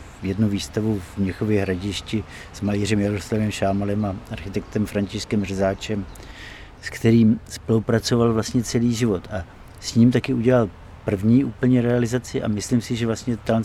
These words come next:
ta zkušenost, že ho, jako, že mu tu jeho pozornost odvrátila tímto směrem.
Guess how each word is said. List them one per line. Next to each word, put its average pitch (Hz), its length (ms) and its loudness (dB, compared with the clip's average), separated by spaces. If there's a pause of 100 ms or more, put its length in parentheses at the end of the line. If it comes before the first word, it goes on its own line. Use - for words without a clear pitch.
ta 123 80 -2
zkušenost, - 800 -4 (600)
že 110 200 0
ho, 117 240 2 (360)
jako, 104 380 -4
že 110 160 -4
mu 131 80 2
tu 120 180 -2
jeho 110 160 4
pozornost 117 720 0 (640)
odvrátila 117 720 2
tímto 120 360 0
směrem. 113 600 0